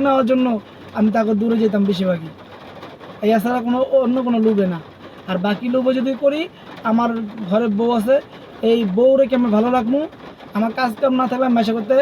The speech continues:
চাই হোক, কাম করে হোক, ওরে খাওয়ার জন্য, ওরে সুখে রাখার জন্য অনেক কাজগুলোই করছি।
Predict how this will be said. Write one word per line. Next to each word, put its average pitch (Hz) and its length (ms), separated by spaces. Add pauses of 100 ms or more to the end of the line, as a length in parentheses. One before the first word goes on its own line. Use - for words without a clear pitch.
(400)
চাই 247 220
হোক, 240 220 (100)
কাম 240 120 (100)
করে 254 200
হোক, 269 100 (640)
ওরে 240 240 (100)
খাওয়ার 240 260
জন্য, 247 200
ওরে 226 140
সুখে 247 240
রাখার 226 220
জন্য 240 120 (600)
অনেক 247 140 (120)
কাজগুলোই 214 480
করছি। 180 240